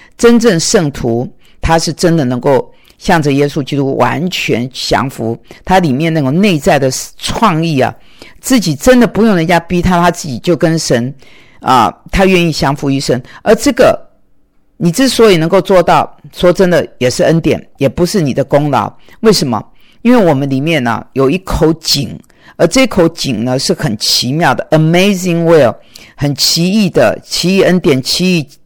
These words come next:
的水井，就是神的灵。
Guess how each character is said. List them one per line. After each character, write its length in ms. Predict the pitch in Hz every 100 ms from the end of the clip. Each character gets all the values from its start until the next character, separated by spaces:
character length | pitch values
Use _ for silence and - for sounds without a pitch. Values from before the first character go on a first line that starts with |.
| _
的 140 | -
水 260 | - - 139
井， 300 | 143 147 110 - - - - -
就 120 | 233
是 240 | 214 185
神 400 | 127 - - 151
的 140 | 165 165
灵。 420 | 135 131 127